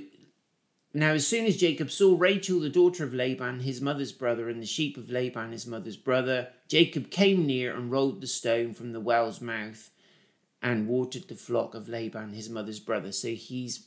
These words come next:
watering his uncle's sheep, but also he's kind of being a gentleman, but he's also using his strength and just showing Rachel, "Look what a fine young man I am. I can roll this stone away and I can help you." Then Jacob kissed Rachel,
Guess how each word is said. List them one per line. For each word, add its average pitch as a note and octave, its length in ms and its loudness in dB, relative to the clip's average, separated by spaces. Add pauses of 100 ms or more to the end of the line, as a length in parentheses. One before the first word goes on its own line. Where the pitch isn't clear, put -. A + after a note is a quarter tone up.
watering C3+ 460 2
his B2+ 140 -6
uncle's B2+ 280 -6
sheep, - 220 -4
but C#3+ 160 2
also C#3+ 400 6
he's C3 320 -4
kind C3+ 260 -2
of - 300 -8
being E3 200 12
a F3+ 80 8
gentleman, C3+ 580 2
but A2+ 80 -6
he's B2+ 180 -4
also C#3 260 0
using A2+ 440 -4
his G#2+ 180 -4
strength B2 640 -2
and G#2+ 160 -8
just A2 140 -10
showing A#2+ 460 -2 (360)
Rachel, A2 400 -2
"Look G2 260 -4
what A#2+ 120 -2
a A2+ 40 -4
fine A#2+ 380 -6
young A2+ 200 -10
man A#2 220 -8
I A#2+ 120 -6
am. A2 240 -6
I A#2 100 -4
can G#2+ 260 -10
roll G#2+ 160 -6
this G2+ 240 -8
stone G#2 280 -6
away G#2 340 -10 (360)
and A2 140 -2
I B2+ 100 4
can B2+ 200 -2
help C#3 400 0
you." G2 180 -8 (560)
Then D3 300 6
Jacob E3 500 2
kissed - 480 2
Rachel, B2+ 720 -2